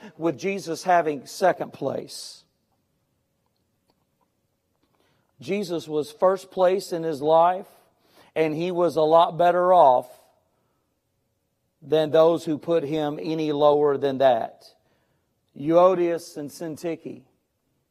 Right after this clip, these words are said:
these two in the church that a lot is being written to, they were fighting for first place. They were fighting for first place over one another.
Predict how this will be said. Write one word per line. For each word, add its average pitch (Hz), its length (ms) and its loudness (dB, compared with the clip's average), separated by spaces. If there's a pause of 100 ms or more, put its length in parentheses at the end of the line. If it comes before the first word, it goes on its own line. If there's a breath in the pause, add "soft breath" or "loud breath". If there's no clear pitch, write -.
(140)
these 156 220 -8
two 175 280 -6
in 156 120 -8
the 143 80 -10
church - 640 -8 (320)
that 147 160 0
a 147 60 -4
lot 151 260 2
is 135 100 -12
being 147 300 -8
written 147 300 -8
to, 127 360 -12 (1080)
they 160 220 -4
were 156 180 -6
fighting 170 680 -4 (420)
for 151 180 -6
first 160 360 -6
place. - 640 -8 (640)
They 175 280 0
were 165 180 -2
fighting 170 560 -2
for 143 300 -8 (100)
first 170 320 -2
place 170 460 -4 (100)
over 160 380 0
one 151 260 -2
another. 170 480 -2